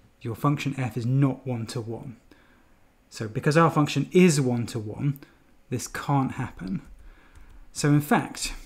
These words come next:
if we just keep going and going and going, well, eventually, as we trail around our path of arrows,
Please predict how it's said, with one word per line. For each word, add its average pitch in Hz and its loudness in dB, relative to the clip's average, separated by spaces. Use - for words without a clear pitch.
if - -20
we 240 6
just 190 0
keep 160 -2
going 139 4
and 123 0
going 120 -2
and 113 -4
going, 127 -4
well, 143 -2
eventually, 143 2
as 143 -4
we 131 -2
trail 160 2
around 143 4
our 127 0
path - -2
of 127 -4
arrows, 135 -4